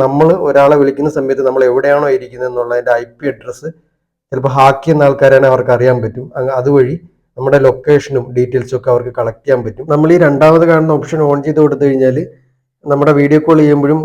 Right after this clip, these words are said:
വോയിസ് കോൾ ചെയ്യുമ്പോഴും നമ്മുടെ ഐ പി അഡ്രസ്സ് ഫുൾ ബ്ലോക്ക്ഡ് ആയിരിക്കും, ഹാക്കർമാർക്ക് കണ്ടുപിടിക്കാൻ പറ്റില്ല. ഇനി മൂന്നാമതുള്ളത് ഡിസേബിൾ ലിങ്ക് പ്രിവ്യൂ. സാധാരണ ഇപ്പോൾ ഏറ്റവും കൂടുതൽ WhatsApp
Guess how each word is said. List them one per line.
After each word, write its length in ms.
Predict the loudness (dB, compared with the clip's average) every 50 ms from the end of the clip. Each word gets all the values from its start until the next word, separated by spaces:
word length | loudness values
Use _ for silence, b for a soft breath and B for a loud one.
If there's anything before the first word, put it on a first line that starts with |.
| -6 -6 -2
വോയിസ് 220 | 0 0 0 0 0
കോൾ 120 | 0 0 2
ചെയ്യുമ്പോഴും 300 | 2 0 0 0 -2 -2 -2
നമ്മുടെ 200 | -2 -2 0 0 0 0 -2
ഐ 20 | -4 -6 -4
പി 80 | -2 -2
അഡ്രസ്സ് 340 | -2 -2 -4 -8 -8 -8 -14 _
ഫുൾ 200 | -12 -10 -8 -6 -4 0
ബ്ലോക്ക്ഡ് 300 | 2 0 0 0 0 0 0
ആയിരിക്കും, 300 | 0 0 -4 -10 -10 -6 -6
ഹാക്കർമാർക്ക് 520 | -6 -4 -2 -4 -4 -2 -4 -6 -6 -6 -6
കണ്ടുപിടിക്കാൻ 360 | -4 -2 -2 -2 -2 -2 -4 -6
പറ്റില്ല. 240 | -6 -14 _ _ _ -20 _ _ _ _ _ _ _ _ _ -2
ഇനി 120 | 0 0 2 2
മൂന്നാമതുള്ളത് 600 | 2 2 4 4 4 4 2 2 2 2 0 -2 -4 -8 -12 -10 -6 -6
ഡിസേബിൾ 480 | -6 -6 -4 -2 -2 -2 -2 -2 -6 -8 -8 -6 -6
ലിങ്ക് 240 | -6 -4 -2 -2 0 0
പ്രിവ്യൂ. 280 | 0 -2 -4 -6 -10 -12 -16 _ _ _ _ _ _ _ -4
സാധാരണ 280 | -2 0 2 2 2 2
ഇപ്പോൾ 120 | 2 2 2
ഏറ്റവും 220 | 2 2 0 0 0
കൂടുതൽ 220 | 0 0 0 0 2 2
WhatsApp 460 | 2 2 2 0 -2 -6 -10 -10 -6